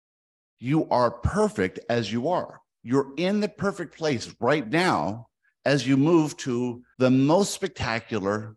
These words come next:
unimaginable life experience that's ever been lived. But to do that, you need to drop that identity, because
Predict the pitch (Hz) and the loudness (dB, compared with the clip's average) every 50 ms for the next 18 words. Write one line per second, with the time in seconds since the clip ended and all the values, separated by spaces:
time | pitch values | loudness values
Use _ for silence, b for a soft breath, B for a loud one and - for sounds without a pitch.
0 | _ _ - 135 156 165 170 165 147 131 120 117 107 101 101 98 - 87 87 101 | _ _ 0 0 2 2 4 4 4 4 4 2 0 0 -2 -4 -2 0 -2 -2
1 | 120 123 b b b b - 90 101 113 131 143 139 - 143 - - - - - | -2 -6 b b b b -6 -4 -2 0 0 -2 -2 -6 -8 -8 -8 -10 -8 -6
2 | 113 104 95 95 95 98 104 - - - b b b b - 117 117 - - - | -6 -6 -4 -4 -6 -6 -8 -10 -14 -20 b b b b -8 -8 -8 -8 -6 -2
3 | 127 135 113 113 104 107 104 101 123 170 180 156 - - - - _ _ _ _ | -2 -2 0 -2 -2 -2 -2 0 2 2 2 0 -2 -8 -18 -20 _ _ _ _
4 | _ _ _ _ _ _ _ _ _ _ _ _ _ _ _ _ _ _ _ _ | _ _ _ _ _ _ _ _ _ _ _ _ _ _ _ _ _ _ _ _
5 | _ _ _ - - 160 - 147 147 220 269 226 185 175 - 165 147 170 156 135 | _ _ _ -2 -2 -2 -2 -2 -2 0 2 2 2 2 0 -4 -4 -4 -4 -4
6 | 120 - 156 143 - 143 120 117 113 107 110 107 101 90 76 - - - _ _ | -2 -4 -2 -2 0 0 2 2 2 2 2 0 0 -2 -6 -8 -14 -18 _ _
7 | _ _ _ _ _ _ _ _ - 143 - 165 160 151 131 - | _ _ _ _ _ _ _ _ -12 -4 0 0 0 0 0 -4